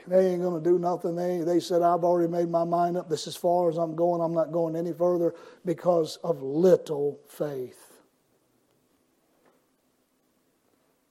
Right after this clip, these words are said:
You better not leave this world. Listen to this preacher right now. Listen to me. You better not leave this world without the proper faith, Bible faith in God.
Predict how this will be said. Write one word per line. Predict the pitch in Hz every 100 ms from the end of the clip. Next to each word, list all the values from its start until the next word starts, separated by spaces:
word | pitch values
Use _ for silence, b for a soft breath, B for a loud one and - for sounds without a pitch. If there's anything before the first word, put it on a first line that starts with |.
| _ _ _
You | 190
better | 185 220 196
not | 214 170
leave | 208 202
this | 170 -
world. | 165 185 180 143 135
Listen | 196 202 208
to | 196
this | 180 -
preacher | 208 175 - 131 -
right | 151 160
now. | 190 180
Listen | 143 160 -
to | -
me. | 127 - _ _ _ _ _ _ _ _ _ _ _ -
You | 170
better | 170 190 202 185
not | 190 185 147
leave | 180 185
this | 147 165 -
world | 151 180 165 120 117 - _ _ _ _ _ _ _ _ _ _ _ _ _ -
without | 165 160 151
the | 143
proper | - 175 - 147
faith, | - 185 156 135 -
Bible | 147 170 151 135
faith | - 151 147
in | 160 135
God. | 156 147 117 - 123